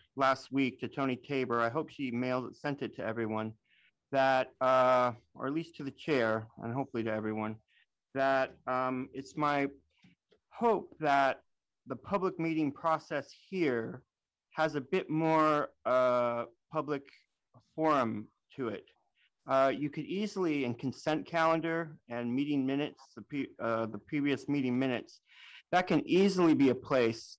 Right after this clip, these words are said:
that also has letters from the public usually. That can easily be a place to have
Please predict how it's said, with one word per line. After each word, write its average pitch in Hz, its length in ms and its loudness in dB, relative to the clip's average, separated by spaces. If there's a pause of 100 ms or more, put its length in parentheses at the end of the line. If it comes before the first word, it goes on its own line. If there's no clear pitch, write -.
that 143 140 4
also 220 280 4
has 147 260 2
letters 139 360 0
from 131 160 -4
the 110 60 -2
public 147 420 0
usually. 113 520 -6 (580)
That 185 160 0
can 202 160 0
easily 208 340 0
be 180 140 0
a 170 60 2
place 135 640 -4
to 147 120 -4
have 147 220 2